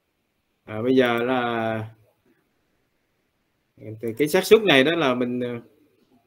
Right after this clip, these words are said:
cái chỗ B ngang nhỏ hơn B không đó, rồi mình đều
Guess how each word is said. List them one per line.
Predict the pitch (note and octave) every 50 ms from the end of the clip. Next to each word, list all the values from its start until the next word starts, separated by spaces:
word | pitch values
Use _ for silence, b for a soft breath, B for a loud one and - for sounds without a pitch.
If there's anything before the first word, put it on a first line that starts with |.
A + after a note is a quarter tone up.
| _ _ _ _ _ _ _ _ _ _ _
cái | - D#3+ D#3
chỗ | - D#3
B | E3+ D#3+ D#3
ngang | D3+ D3+ D3 D3+ D3
nhỏ | B2 G#2+
hơn | C#3 F3
B | E3 D3+ C#3
không | D3+ C#3 C#3 C#3+
đó, | D#3 E3+ E3
rồi | D3+ C3 B2
mình | A#2+ A#2+ A#2+ A#2+
đều | A#2 A#2 A#2+